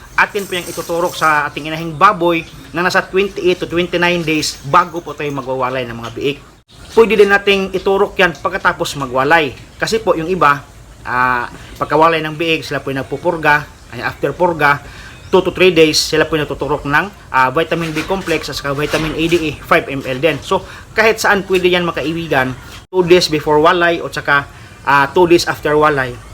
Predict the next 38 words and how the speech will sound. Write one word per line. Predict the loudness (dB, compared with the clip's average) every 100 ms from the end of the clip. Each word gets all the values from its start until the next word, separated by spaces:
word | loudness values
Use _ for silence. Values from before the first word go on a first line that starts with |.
| -2 2
pwede | 4 4
po | 2
kayong | 0 -2 -4
magturok | 0 0 2 0 0
ng, | -2 -2 -8 -18 -6
ah, | 0 2 2 2
vitamin | 0 0 -2 -4
B |
complex | -2 -2 -2 -6
at | -6
saka | -6 -2
vitamin | -2 -2 -4 -4
A | -8
D | -8
A. | -2 -2 -4 -10 -18 -20 _ 2
Ito | 4 6 6
rin |
po | 4
ang | 0 0
inyong | -2
tandaan. | -2 0 2 2 0 -14 -20 -6
Pagkatapos | -4 -2 0 -2 0 -2 -2
talagang | -2 -2
magwalay | -2 2 2 2 -2
ng | -4
mga | -4 -4 -4
biik | -4 -4
mula | -4 -6
sa | -4 -4
mama | -4 -4
pig, | -6 -8 -10 -16 -20 -16 -16 -4
ang | 0 2
atin | 2 0 -6
pong | -6 -8
ipapakain | -10 -8 -2 0 0 -2
sa | -4
ating | -4 -4
mga | -4 0 2 2